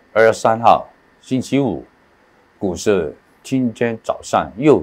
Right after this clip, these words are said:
在反复，而且恒生指数曾经一度是跌穿了二十天线，我们等一下再看一看。先看那个指数，早段恒生指数先低开一百四十七点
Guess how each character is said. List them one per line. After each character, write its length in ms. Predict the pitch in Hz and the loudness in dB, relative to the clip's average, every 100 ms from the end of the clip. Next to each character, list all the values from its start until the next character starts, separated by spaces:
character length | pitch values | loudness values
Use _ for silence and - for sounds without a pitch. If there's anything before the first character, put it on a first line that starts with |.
| 69 | 0
在 220 | - 78 65 | -2 -2 -4
反 220 | - 76 | -6 -6
复， 220 | - 95 - | -2 -4 0
而 120 | 113 | 0
且 160 | 113 117 | 0 -2
恒 280 | - 113 | -2 -6
生 160 | 147 165 | -2 -4
指 200 | 127 82 | -4 -4
数 200 | 92 78 - | -4 -6 -8
曾 280 | - 113 143 | -10 -6 -6
经 220 | - 143 - | -4 -6 -6
一 120 | 160 143 - | -10 -8 0
度 220 | 185 95 | 2 0
是 340 | - 107 87 - _ _ _ _ - | -2 -4 -4 -8 _ _ _ _ -4
跌 160 | 104 | -4
穿 220 | 104 113 104 | -2 -2 -2
了 240 | 87 73 _ _ _ - | -4 -6 _ _ _ -6
二 40 | 95 | -6
十 120 | 80 | -6
天 220 | - 85 80 | -10 -10 -6
线， 260 | - 113 - _ _ _ _ | -2 -2 -4 _ _ _ _
我 120 | - 87 | -10 -8
们 260 | 85 87 _ | -8 -12 _
等 160 | - 80 | -12 -8
一 60 | |
下 240 | 92 117 76 | 0 0 0
再 160 | 82 76 | -8 -10
看 160 | - 87 78 | -8 -8 -6
一 40 | |
看。 200 | 85 95 - _ _ _ | 0 0 -2 _ _ _
先 240 | - 139 | -2 -2
看 240 | 127 127 92 | 0 -4 -4
那 80 | 87 | -6
个 140 | 76 | -8
指 200 | - - | -12 -20
数， 300 | - 92 65 _ _ _ _ _ _ | -14 -14 -14 _ _ _ _ _ _
早 180 | - 101 | 0 2
段 220 | 98 107 | 4 2
恒 140 | 92 151 | 0 0
生 160 | 170 | 0
指 180 | 151 87 | -2 -8
数 320 | 76 101 78 | -4 -4 -6
先 400 | - - 131 131 - _ _ | -6 -2 0 -2 -14 _ _
低 120 | 127 123 | -4 0
开 240 | 120 113 - | 2 0 -2
一 140 | 135 | -8
百 260 | 123 78 - | -4 -4 -6
四 240 | - - 110 | -14 -14 -14
十 180 | - | -14
七 240 | 95 - 131 | -16 -10 -10
点 180 | - | -10